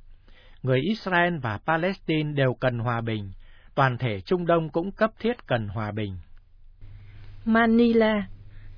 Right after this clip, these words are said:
Speaker 2: Tổng giáo phận Manila, Philippines đang gia tăng nỗ lực phục hồi những người nghiện ma túy.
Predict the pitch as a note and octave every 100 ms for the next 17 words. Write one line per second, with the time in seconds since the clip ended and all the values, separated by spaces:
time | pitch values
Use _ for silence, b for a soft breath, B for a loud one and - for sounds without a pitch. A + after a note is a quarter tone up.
0 | - F#3 G3+ A#3+ E4 B3+ - G3 A#3+ B3+
1 | B3+ B3 B3 A#3 A3+ B3 C4+ - A#3+ A#3
2 | A3+ B B B - C#4+ C#4+ C4+ C#4 C4+
3 | C4 A#3 F#3 C#4 B3 F#3 - G3+ F#3+ -
4 | F#3+ F3 E3+ F3 C4 A#3 F#3 E3+ F3+ -
5 | F3+ G#3 G#3 - A3 C#4